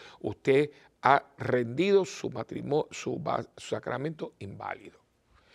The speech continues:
¿A quién le, a quién le conviene que la gente se case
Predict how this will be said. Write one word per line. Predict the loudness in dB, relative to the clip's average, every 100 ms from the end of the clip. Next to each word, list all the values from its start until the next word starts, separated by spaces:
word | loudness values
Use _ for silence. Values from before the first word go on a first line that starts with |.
| -20 -6
¿A | -2 4
quién | 6 6
le, | 6 2 -12 -10
a | -8
quién | -8 0 6 6 4 -2
le | -2
conviene | 0 -4 4 6 6 4 -2 -20
que | -4 0
la | 0
gente | 0 0 0
se | 0
case | 6 6 6 -2